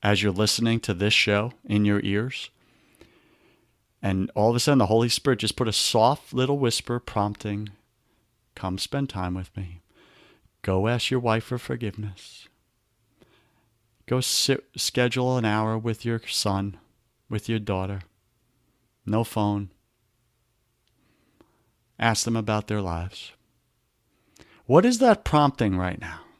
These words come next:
Don't resist it. There will be consequences. It's true.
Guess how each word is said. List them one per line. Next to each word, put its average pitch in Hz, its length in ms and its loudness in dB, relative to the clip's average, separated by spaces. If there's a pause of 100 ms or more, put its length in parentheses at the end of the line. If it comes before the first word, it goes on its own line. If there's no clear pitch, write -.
(760)
Don't 160 260 4
resist 233 540 4
it. 214 220 4 (380)
There 123 160 8
will 220 320 12
be 233 180 4
consequences. - 1200 -2 (1900)
It's - 180 0
true. 233 340 0